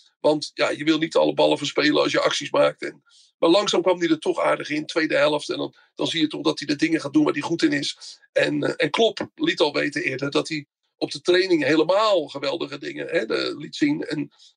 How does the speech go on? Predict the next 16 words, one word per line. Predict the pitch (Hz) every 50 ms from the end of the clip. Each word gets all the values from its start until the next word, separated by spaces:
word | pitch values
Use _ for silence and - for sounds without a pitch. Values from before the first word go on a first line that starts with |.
| _ _ _ -
en | - 151
dat, | 147 156 151 _
dat | - 175 180 175
zag | - - 214 175
je | 156 190 143
ook, | 185 180 180
dat | 180 175
die | - 160
spelers | - - - 175 185 370 330
allemaal | 160 170 170 165
heel | 175 170
veel | 147 156
respect | 147 139 - 165 170 165 -
voor | - -
hem | - -
hebben. | 73 71 - 73 73 -